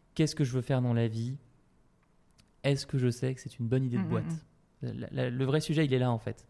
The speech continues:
Speaker 1: Le vrai sujet, il est, euh, sur la volonté.
Speaker 2: Mm.
Speaker 1: On n'interroge pas sa propre volonté pendant des années,
Speaker 2: Complètement.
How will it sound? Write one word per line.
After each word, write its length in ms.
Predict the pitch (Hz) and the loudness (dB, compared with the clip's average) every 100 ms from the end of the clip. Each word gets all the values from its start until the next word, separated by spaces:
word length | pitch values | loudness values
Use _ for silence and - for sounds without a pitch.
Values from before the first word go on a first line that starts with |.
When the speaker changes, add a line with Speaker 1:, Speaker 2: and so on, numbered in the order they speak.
| _ - - | _ -20 -4
Speaker 1:
Le 80 | 123 | 0
vrai 120 | 127 | 2
sujet, 380 | 123 131 143 151 | 2 2 4 4
il 80 | 127 | 4
est, 180 | 139 139 - - _ _ - | 2 -2 -10 -20 _ _ -4
euh, 200 | 123 110 | -2 -2
sur 180 | 123 | 2
la 100 | 123 | 4
volonté. 420 | 120 131 123 120 110 - _ | 6 4 4 0 -4 -10 _
Speaker 2:
Mm. 120 | 170 151 | -6 0
Speaker 1:
On 80 | 127 | 4
n'interroge 440 | 135 143 131 - | 4 6 4 4
pas 100 | 165 | 2
sa 140 | 160 135 | 2 2
propre 280 | 135 131 | 2 2
volonté 420 | 123 123 120 139 143 | 2 2 2 2 0
pendant 200 | 123 117 | 0 2
des 180 | 123 | 4
années, 240 | 120 127 233 - | 4 2 0 -6
Speaker 2:
Complètement. 420 | 160 156 - 156 | -10 -8 -6 -8